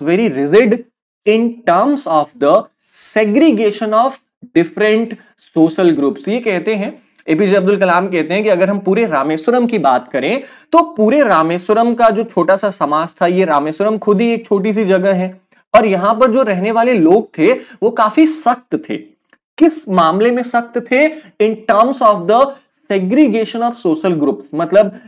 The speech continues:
ये क्या करते थे? सेग्रीगेशन करते थे। सेग्रीगेशन का मतलब क्या होता है? डिफरेंस, भेदभाव करना। सेग्रीगेशन का मतलब क्या होता है? भेदभाव करना, किसी एक जात को ऊंचा समझना और किसी दूसरे जात को नीचा दिखाना,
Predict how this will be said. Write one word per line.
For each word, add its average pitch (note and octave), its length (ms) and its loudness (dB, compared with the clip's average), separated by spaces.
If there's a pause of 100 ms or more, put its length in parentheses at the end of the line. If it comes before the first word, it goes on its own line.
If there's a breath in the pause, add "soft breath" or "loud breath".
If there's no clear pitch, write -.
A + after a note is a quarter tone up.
ये G#3 220 2
क्या A3+ 220 -2
करते F#3+ 320 -2
थे? C#4 160 -4
सेग्रीगेशन D3+ 880 -2
करते B2+ 280 -6
थे। F3+ 100 -6
सेग्रीगेशन A3+ 560 -2
का A3 80 -2
मतलब G3+ 240 -2
क्या G3 120 0
होता E3 160 -2
है? G#3 40 -2
डिफरेंस, D3+ 540 -4 (360)
भेदभाव C#3+ 560 0
करना। A#2 420 -10 (280)
सेग्रीगेशन G#3+ 520 0
का A3 80 0
मतलब G#3 260 -2
क्या G3+ 160 -2
होता F3+ 260 0
है? A3+ 120 -4
भेदभाव F3 500 -2
करना, E3 380 -2 (220 loud breath)
किसी A#3 220 0 (180)
एक A3 320 0
जात E3+ 420 0
को A#3 220 -2
ऊंचा F3 300 -2
समझना D#3 460 -4
और A3 100 -2
किसी G#3 280 -6
दूसरे E3+ 380 0
जात C#3+ 320 -2
को F#3 100 -2
नीचा F#3 360 2
दिखाना, D3+ 460 -4